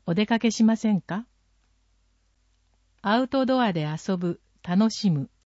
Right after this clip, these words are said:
小貝川の自然を満喫。小貝川のほとりには豊かな自然が広がっています。乗馬体験やバーベキューで楽しみたい方も、のんびりしたい方も楽しめる場所です。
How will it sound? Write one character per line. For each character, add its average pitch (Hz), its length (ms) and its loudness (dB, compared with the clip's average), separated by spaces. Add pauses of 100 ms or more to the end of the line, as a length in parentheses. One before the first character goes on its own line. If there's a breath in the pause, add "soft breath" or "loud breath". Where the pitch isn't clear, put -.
小 220 140 -2
貝 285 240 2
川 202 200 4
の 170 100 0
自 175 180 -6
然 226 280 4
を 202 60 2
満 185 200 2
喫。 - 420 -10 (1500)
小 240 140 4
貝 294 240 2
川 208 200 6
の 175 120 2
ほ 180 120 -2
と 208 100 0
り 208 140 4
に 185 120 4
は 160 180 -4 (220)
豊 262 260 0
か 226 120 2
な 170 120 2
自 180 180 -4
然 226 240 6
が 214 100 4
広 196 260 2
が 185 60 2
っ 185 80 -4
て - 140 -8
い 160 100 0
ま 156 140 -2
す。 - 220 -20 (880)
乗 240 200 6
馬 262 140 4
体 247 240 4
験 180 240 2
や 160 240 -2 (180)
バ 220 240 4
ー - 40 2
ベ 247 120 2
キ 196 120 -2
ュ 175 80 0
ー 165 40 0
で 156 140 -2
楽 185 260 0
し - 120 0
み 233 100 6
た 160 160 -6
い 156 80 -6
方 170 260 -4
も、 160 200 -2 (560)
の 226 160 8
ん 294 60 8
び 285 120 4
り 190 120 2
し - 80 -8
た 208 140 2
い 208 80 0
方 208 280 0
も 160 180 0 (160)
楽 202 260 2
し 262 100 -2
め 254 120 6
る 151 140 0
場 143 120 -6
所 160 140 -6
で 147 140 -6
す。 - 200 -20